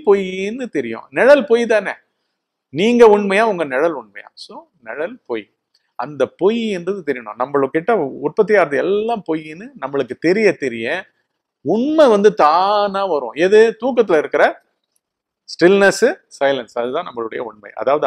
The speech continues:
அச்சலம், அமைதி, பெரிய மௌனம், இதுதான் நம்மளுடைய உண்மையான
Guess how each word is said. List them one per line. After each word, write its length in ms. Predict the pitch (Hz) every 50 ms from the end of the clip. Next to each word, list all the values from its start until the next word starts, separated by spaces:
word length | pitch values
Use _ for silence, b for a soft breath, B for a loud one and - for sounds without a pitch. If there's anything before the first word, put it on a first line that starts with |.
| 117 110
அச்சலம், 460 | - - - 165 170 175 196 240 359 - _ _ _ _ _ _ _ _ _ _ _ _ - 107 104
அமைதி, 360 | 113 117 113 110 101 101 104 _ _ _ _ _ _ -
பெரிய 240 | 131 120 117 117 123 135 127 117
மௌனம், 300 | 101 101 101 101 _ _ 101
இதுதான் 300 | 98 101 101 120 139 -
நம்மளுடைய 320 | 127 107 101 101 107 147 196 _ _ _ _ _ _ _ _ _ _ _ - 120
உண்மையான 600 | 147 175 180 190 180 165 156 147 139 131 127